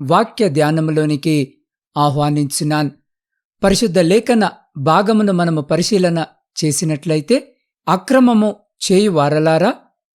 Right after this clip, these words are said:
నా యొద్ద నుండి పొండని వారితో చెప్పుదును." మత్తయి సువార్త ఏడవ అధ్యాయము ఇరవై మూడవ వచనం. ప్రియ సహోదరి, సహోదరులారా, చదవబడిన వాక్య భాగములో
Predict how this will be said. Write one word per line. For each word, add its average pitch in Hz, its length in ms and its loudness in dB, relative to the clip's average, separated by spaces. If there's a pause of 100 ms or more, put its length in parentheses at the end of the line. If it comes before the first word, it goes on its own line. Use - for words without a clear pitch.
(160)
నా 170 220 0
యొద్ద 170 260 0
నుండి 208 280 0
పొండని 151 440 -2
వారితో 147 420 -2
చెప్పుదును." 147 640 -4 (480)
మత్తయి 160 340 0
సువార్త 143 600 -4 (520)
ఏడవ 196 320 2
అధ్యాయము 160 880 -2 (300)
ఇరవై 151 240 -2
మూడవ 151 360 -2
వచనం. 143 380 -4 (540)
ప్రియ 147 120 -2
సహోదరి, 151 640 -2 (320)
సహోదరులారా, 147 920 -2 (600)
చదవబడిన 214 680 2 (160)
వాక్య 180 400 0
భాగములో 165 640 0